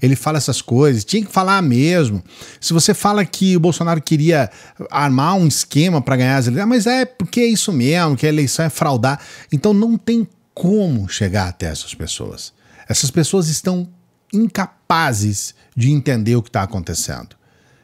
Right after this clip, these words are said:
Infelizmente, é uma realidade. Eu acredito que somente quando a gente começar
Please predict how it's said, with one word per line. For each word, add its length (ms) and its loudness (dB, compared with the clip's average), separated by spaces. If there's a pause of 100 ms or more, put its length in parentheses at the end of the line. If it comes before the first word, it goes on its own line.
(180)
Infelizmente, 1160 2
é 60 0
uma 200 -2
realidade. 720 -4 (720)
Eu 60 2
acredito 300 2
que 340 -2 (540)
somente 460 0
quando 200 -2
a 40 2
gente 180 -2
começar 680 -2